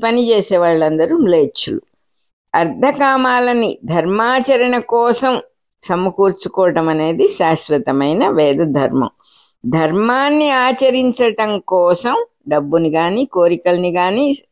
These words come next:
సమకూర్చుకోవడం. ఎందుకంటే ధర్మాచరణకి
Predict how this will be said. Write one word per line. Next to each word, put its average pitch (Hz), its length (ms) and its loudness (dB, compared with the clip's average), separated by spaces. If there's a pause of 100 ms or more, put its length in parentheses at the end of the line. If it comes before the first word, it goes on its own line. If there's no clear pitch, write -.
(140)
సమకూర్చుకోవడం. 226 880 0
ఎందుకంటే 214 460 0
ధర్మాచరణకి 190 1500 0